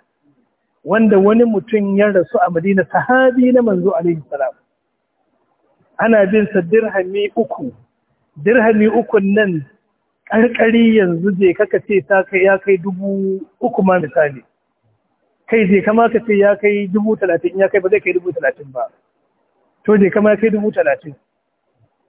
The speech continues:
Manzo alaihi salam har ya taho zai yi masa sallah, sai ya tambayi sahabbai. Ya ce, "A'ala sahibukum dayn? Shin wannan ɗan uwan naku akwai bashi a kansa?" Aka ce, "Eh,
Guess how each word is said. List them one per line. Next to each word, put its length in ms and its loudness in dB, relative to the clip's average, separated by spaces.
Manzo 300 2
alaihi 320 2
salam 260 0
har 180 -2
ya 360 2
taho 340 0
zai 140 -2
yi 220 -2
masa 340 -4
sallah, 380 -2
sai 120 0
ya 120 2
tambayi 380 4
sahabbai. 480 -4
Ya 160 2
ce, 480 0
"A'ala 600 2
sahibukum 560 0
dayn? 340 0
Shin 140 -6
wannan 320 2
ɗan 120 4
uwan 200 4
naku 200 2
akwai 240 2
bashi 280 0
a 120 2
kansa?" 400 -2
Aka 220 -4
ce, 100 -4
"Eh, 160 2